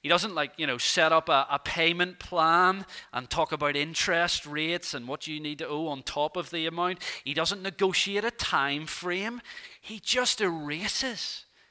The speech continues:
the entire debt. And so it is with our Father in heaven. This God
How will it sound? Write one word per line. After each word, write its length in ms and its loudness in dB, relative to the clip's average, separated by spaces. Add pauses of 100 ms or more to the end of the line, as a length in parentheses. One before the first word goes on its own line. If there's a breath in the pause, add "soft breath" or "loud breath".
(360 soft breath)
the 240 -4
entire 760 -2
debt. 460 -12 (1400 soft breath)
And 120 -14
so 300 -6
it 80 -18
is 280 -14
with 100 -20
our 160 -16
Father 680 -12
in 140 -18
heaven. 380 -18 (1040 soft breath)
This 240 0
God 540 0